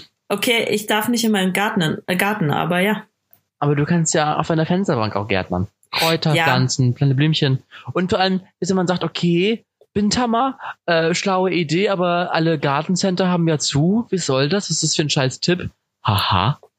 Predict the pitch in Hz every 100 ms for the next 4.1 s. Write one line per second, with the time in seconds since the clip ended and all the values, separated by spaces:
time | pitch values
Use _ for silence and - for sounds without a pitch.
0 | _ _ - - _ - 123 - 123 -
1 | 120 - 110 - - 113 107 - 95 -
2 | 104 120 - 208 - _ - 113 98 -
3 | 107 101 92 123 143 - - - 117 160